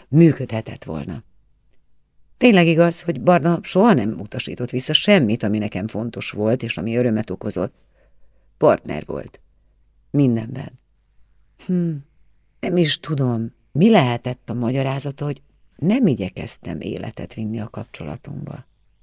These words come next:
Talán, hogy alapvetően otthonülő típus vagyok, aki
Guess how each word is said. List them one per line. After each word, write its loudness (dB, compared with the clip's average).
Talán, 2
hogy -2
alapvetően -6
otthonülő -2
típus -10
vagyok, -10
aki -12